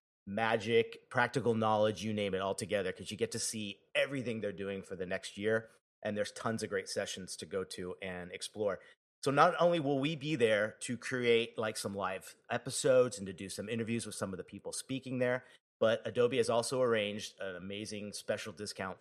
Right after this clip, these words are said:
for all of our listeners. So keep that in mind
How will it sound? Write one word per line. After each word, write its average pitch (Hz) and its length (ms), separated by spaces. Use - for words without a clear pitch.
for 90 180
all 98 220
of 95 80
our 98 140
listeners. 95 560
So 110 460
keep 123 140
that 131 180
in 131 80
mind 127 380